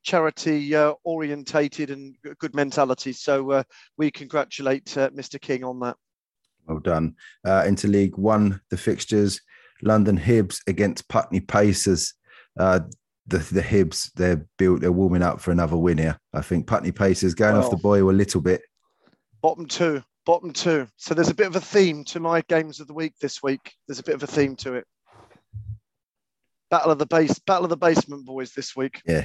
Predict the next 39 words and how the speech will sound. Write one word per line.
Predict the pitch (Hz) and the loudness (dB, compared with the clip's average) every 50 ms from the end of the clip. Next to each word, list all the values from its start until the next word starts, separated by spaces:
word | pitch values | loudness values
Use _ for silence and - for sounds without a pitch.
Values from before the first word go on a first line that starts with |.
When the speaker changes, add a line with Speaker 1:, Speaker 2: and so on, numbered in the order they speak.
| - _ _ | -4 _ _
Speaker 2:
that | - 92 85 | 0 0 2
one's | 78 87 78 78 | 2 0 0 2
in | 92 87 85 | 2 2 2
there. | 82 80 80 71 - - - | 2 2 0 -2 -4 -8 -4
Uh, | 67 73 80 82 | -2 0 0 0
Speaker 1:
It | - | 0
is | - - | -2 -6
Speaker 2:
spoiler, | - - - 156 170 180 - 170 160 | -8 -2 2 2 4 6 6 6 6
Speaker 1:
in | 80 | 4
there. | 165 156 | 2 0
Speaker 2:
spoiler | 147 143 143 139 135 104 98 92 87 85 | 0 0 0 2 4 4 4 4 4 4
alert. | 82 80 80 80 - - _ - - - - - _ - | 4 2 2 0 -2 -4 _ -20 -20 -20 -20 -14 _ 0
Speaker 1:
Yeah. | 82 | 4
Speaker 2:
Uh, | 92 95 95 95 92 90 - - _ | 4 6 6 6 4 2 0 -2 _
the | 110 110 | 2 4
other | 107 104 104 | 4 4 2
game | 95 110 101 98 101 | 2 4 4 4 4
in | 98 95 | 4 6
League | 98 98 95 - | 6 4 4 4
One, | 104 101 98 98 98 - | 4 4 4 4 2 0
Kudos | - - - 107 98 98 95 95 - - - | -2 0 0 2 4 4 4 2 0 -4 -4
Athletic | 90 90 - 98 92 87 - - 85 - - | -4 -2 0 0 -2 0 0 -4 -6 -6 -12
Firsts | _ _ 104 98 98 90 - - - - - - _ | _ _ 2 4 4 2 0 -4 -4 -6 -6 -4 _
against | 90 82 - 92 90 87 80 - - - _ | -8 -2 0 0 0 0 0 -4 -8 -8 _
London | - 90 90 85 87 85 87 87 | -2 0 0 0 0 0 0 0
Ravens | 87 87 90 90 80 85 85 85 80 76 - - - _ | 2 2 2 2 2 2 0 0 0 -2 -4 -10 -12 _
Firsts. | - - 90 85 80 78 - - - - _ - - - - _ _ - - - - - - _ _ - | -8 -4 -2 0 0 -2 -4 -6 -10 -10 _ -8 -8 -8 -10 _ _ -20 -20 -20 -20 -20 -20 _ _ -2
Um, | 82 85 85 85 85 82 - - _ _ _ | 0 2 2 2 2 0 -2 -6 _ _ _
Jamie | - 101 101 101 92 90 80 | 0 0 2 4 2 2 0
telling | - - - 110 104 104 92 87 85 | -2 0 2 4 4 4 4 2 -2
Graham | 82 - 101 92 90 87 90 | 0 0 2 2 2 2 2
off | 98 90 82 - | 2 2 0 -2
for | - 87 80 - _ _ | -6 -6 -6 -6 _ _
selecting, | - - - 95 92 104 - - - - 107 90 80 71 - _ _ _ _ _ - | -12 -2 0 2 2 2 0 -2 -2 0 0 0 0 -2 -6 _ _ _ _ _ -4
uh, | 85 87 87 | -2 0 2
London | 87 87 87 82 82 80 | 2 2 2 2 2 2
Ravens | 82 87 85 80 71 82 80 78 - | 2 2 2 2 0 -2 -4 -4 -4
Firsts | - - 85 82 80 - - - - | -2 0 2 2 2 0 -4 -6 -4
in, | - 85 90 85 80 | -2 0 0 0 -2